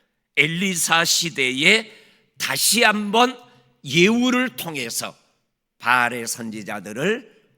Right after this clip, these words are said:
없애는 하나님의 손길을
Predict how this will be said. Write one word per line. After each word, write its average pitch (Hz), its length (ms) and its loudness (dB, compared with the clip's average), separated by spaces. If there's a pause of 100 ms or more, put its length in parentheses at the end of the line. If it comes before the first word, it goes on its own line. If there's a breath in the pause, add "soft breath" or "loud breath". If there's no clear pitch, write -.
없애는 214 920 -2 (300)
하나님의 214 680 -2
손길을 123 920 -6